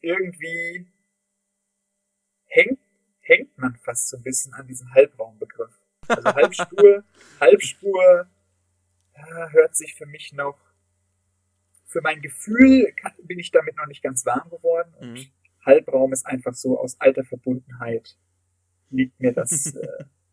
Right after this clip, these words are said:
Speaker 1: liegt mir das Sympathische an.
Speaker 2: Ah, guck, jetzt bist, jetzt bist du, jetzt bist du Lothar Matthäus. Jetzt bist du Thomas Helmer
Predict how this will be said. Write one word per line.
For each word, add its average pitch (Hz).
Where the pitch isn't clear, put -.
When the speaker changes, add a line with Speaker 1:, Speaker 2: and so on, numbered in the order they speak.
Speaker 1:
liegt 127
mir 123
das 127
Sympathische 131
an. 131
Speaker 2:
Ah, 120
guck, 180
jetzt 151
bist, 160
jetzt 165
bist 185
du, 220
jetzt 156
bist -
du 185
Lothar 156
Matthäus. 113
Jetzt 135
bist 143
du 175
Thomas 143
Helmer 113